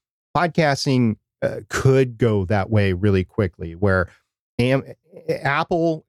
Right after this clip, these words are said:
really was the Netflix of ten, twelve, fifteen years ago. And then all of a sudden you have all these other companies coming on. You know, Spotify is the one that's gaining the fastest right now in podcasting.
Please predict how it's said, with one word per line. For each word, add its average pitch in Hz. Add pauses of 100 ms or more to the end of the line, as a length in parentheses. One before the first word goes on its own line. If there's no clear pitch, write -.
(160)
really 135
was 117
the 104
Netflix 107 (120)
of 104 (440)
ten, 107
twelve, 107
fifteen 107
years 104
ago. 101 (300)
And 123
then 127
all 123
of 113
a -
sudden 120
you 110
have 104
all 104
these 107
other 101
companies 107
coming 95
on. 98
You 98
know, 98
Spotify 101
is 92
the 117
one 110
that's 95
gaining 110
the 92
fastest 113
right 101
now 95
in 92
podcasting. 90